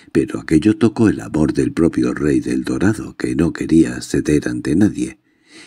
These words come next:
y que contestó ofreciendo quinientos dólares más. El precio del SU había alcanzado ya los tres mil dólares. Porportuk lo elevó a tres mil quinientos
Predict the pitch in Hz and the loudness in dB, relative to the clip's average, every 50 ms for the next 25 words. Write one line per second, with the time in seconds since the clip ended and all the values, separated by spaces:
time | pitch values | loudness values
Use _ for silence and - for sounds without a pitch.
0 | - - 92 85 - 85 78 - - 76 69 69 71 69 - - 120 110 - - | -6 -2 -2 0 0 0 0 0 0 -2 0 -2 -4 -4 -2 0 0 0 0 0
1 | 95 82 - - 113 110 104 107 101 - - 80 - 82 85 - - 76 - - | -2 -2 0 2 0 2 2 0 0 0 0 2 2 2 2 2 0 -2 -2 -2
2 | 60 60 - - - - - - - - - 67 64 - - - - - _ _ | -6 -6 -6 -8 -8 -6 -6 -6 -6 -6 -8 -8 -8 -8 -8 -12 -18 -20 _ _
3 | _ _ _ _ _ _ _ _ _ _ _ _ _ _ _ _ _ _ _ _ | _ _ _ _ _ _ _ _ _ _ _ _ _ _ _ _ _ _ _ _
4 | _ _ - - 76 69 - - 92 98 95 - - 98 90 - - 78 65 62 | _ _ -4 -2 -2 -2 0 0 0 0 2 2 2 2 2 2 2 0 0 0
5 | - - - 104 110 107 101 78 - - 76 64 64 62 - - 64 62 - - | -4 -4 0 0 2 2 2 0 2 2 2 2 0 -4 -6 -6 -6 -4 -2 -2
6 | 76 67 - 58 62 62 - 85 98 95 80 67 62 - - - - 62 - - | -2 -2 -2 -4 -6 -2 0 2 2 2 0 -2 -8 -8 -10 -10 -10 -8 -6 0
7 | 71 90 90 92 92 - - - - 60 - - 58 - - - - - - _ | 0 2 2 2 0 -2 -2 -4 -4 -4 -6 -10 -10 -10 -10 -10 -10 -12 -16 _
8 | _ _ _ _ _ _ _ _ _ _ _ - - - _ _ - 139 135 139 | _ _ _ _ _ _ _ _ _ _ _ -20 -20 -20 _ _ -4 -4 -4 -2
9 | - - - - - _ - - 78 69 - - - _ - - 76 67 60 57 | -2 -4 -4 -4 -6 _ -2 0 0 0 0 -4 -14 _ 0 2 2 2 2 -2
10 | 62 62 64 78 92 95 90 - - - - 73 73 92 98 95 - - - 64 | -4 -4 0 2 2 2 2 0 -4 -6 -6 -2 0 0 0 0 0 -2 -2 0
11 | 67 147 143 69 67 - - - - 143 - - | 2 0 0 0 -2 0 0 0 0 0 -4 -14